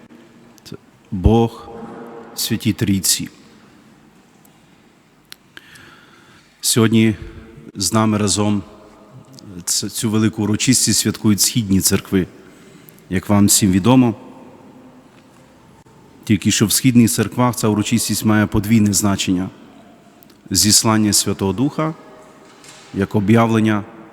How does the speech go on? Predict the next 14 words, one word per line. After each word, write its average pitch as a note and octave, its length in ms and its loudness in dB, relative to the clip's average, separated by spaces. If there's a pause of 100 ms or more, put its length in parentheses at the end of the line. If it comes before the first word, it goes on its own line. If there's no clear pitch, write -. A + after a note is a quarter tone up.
(160)
повноти G#2+ 460 2
Святої G2+ 360 0
Трійці, D3 560 0 (580)
і A2+ 160 4
урочистість G#2+ 720 2
Трійці. G2+ 440 0 (1040)
Тобто, - 180 -6
що - 160 0
Бог C3 280 4
об'явився A#2 800 0 (920)
повністю G#2 640 0 (300)
в - 60 -16
Святій G#2+ 280 -2
Трійці. F#2 480 -2